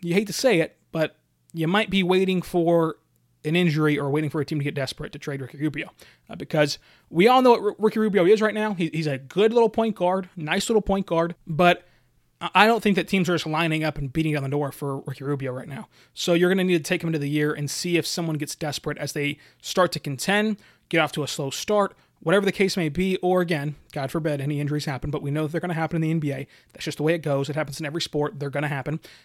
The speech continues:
If injuries happen, then Ricky Rubio is not far down the list of the first call you would make if you need a point guard for any team. So I think that Ricky Rubio, if I had to predict,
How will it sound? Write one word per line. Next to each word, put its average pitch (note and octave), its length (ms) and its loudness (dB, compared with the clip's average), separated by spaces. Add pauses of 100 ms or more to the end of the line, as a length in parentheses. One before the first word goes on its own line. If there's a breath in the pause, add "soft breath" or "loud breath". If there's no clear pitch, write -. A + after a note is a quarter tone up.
If - 140 -8
injuries F#3+ 280 2
happen, F#3 420 0 (280 soft breath)
then F3+ 300 2
Ricky F#3 220 0
Rubio G#3 340 4
is D3+ 140 0
not A#3 200 0
far A3 220 0
down G3+ 220 -2
the F3 80 0
list F#3 280 0
of C#3+ 120 -4
the C#3+ 100 -6
first - 360 -2
call F3 260 2
you D#3+ 100 0
would D3 100 -2
make D#3 220 -2
if D3 100 -10
you D#3+ 40 -4
need D3 120 -2
a C3 40 -8
point C#3 200 -8
guard C3+ 260 -4 (220 soft breath)
for D#3 220 0
any C3+ 140 -4
team. D3 260 -2 (160 soft breath)
So - 160 -2
I - 20 4
think G#3 140 0
that G#3 140 0
Ricky F#3 180 -2
Rubio, G#3+ 240 4
if F3 100 2
I E3+ 40 0
had D3+ 80 -2
to - 0 -
predict, D3 340 -4